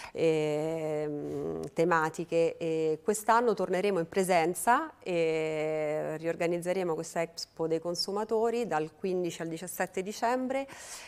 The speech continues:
e non più al Mattatoio quando <laughs> ci siamo inconosciuti, eh, ma presso la, l'Università Niccolò Cusano, quindi è una manifestazione in presenza dove chiaramente, eh, avremo la possibilità di vederla anche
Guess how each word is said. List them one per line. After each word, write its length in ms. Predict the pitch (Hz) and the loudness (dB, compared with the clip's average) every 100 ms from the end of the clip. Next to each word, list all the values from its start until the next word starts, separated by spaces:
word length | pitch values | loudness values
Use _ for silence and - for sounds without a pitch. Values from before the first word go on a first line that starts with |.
| - | -6
e 640 | 185 175 175 175 170 165 | -2 0 0 2 2 2
non 240 | 170 208 214 | 4 2 0
più 240 | - 220 - | 4 4 4
al 140 | - 170 | 0 2
Mattatoio 540 | 170 170 170 180 170 | 2 0 0 2 2
quando 300 | 156 151 160 180 - | 2 2 0 0 4
<laughs> 160 | 247 | 4
ci 120 | 226 220 | 4 0
siamo 220 | 202 175 | 0 0
inconosciuti, 800 | 180 190 220 233 - 214 254 269 - - - | -2 0 0 -2 -4 -2 -2 -6 -10 -14 -10
eh, 220 | - 185 | 0 0
ma 360 | 180 190 185 185 | 2 2 2 0
presso 640 | - 196 190 - - 196 185 | -2 -4 -2 -2 -2 0 0
la, 340 | 190 180 175 | 4 4 4
l'Università 680 | 175 185 196 208 - 226 220 | 2 0 0 -2 -4 0 0
Niccolò 400 | 208 190 180 170 | 0 0 0 0
Cusano, 640 | - 175 156 143 175 226 - | 0 0 2 4 4 2 -2
quindi 680 | 180 170 165 165 165 165 165 | -4 -2 -2 0 0 -2 0
è 80 | |
una 160 | 156 160 | 2 2
manifestazione 880 | 170 175 170 - 180 - 190 165 165 - - - | 2 0 -2 -4 -2 2 4 4 2 -4 -18 -4
in 180 | 185 185 | 2 2
presenza 800 | - 214 226 233 254 254 285 269 | 4 6 10 8 6 6 8 8
dove 260 | 170 170 | 8 4
chiaramente, 840 | 165 170 175 180 180 180 180 170 - | 6 8 8 6 4 4 6 6 6
eh, 340 | 175 170 170 | 2 4 4
avremo 440 | 160 170 175 175 | 4 2 0 2
la 100 | 160 | 2
possibilità 500 | 156 165 185 170 175 | 2 -2 -4 -2 2
di 140 | 165 165 | 2 2
vederla 400 | 165 175 170 170 | 0 0 2 2
anche 440 | 160 165 - 170 | 2 0 0 -2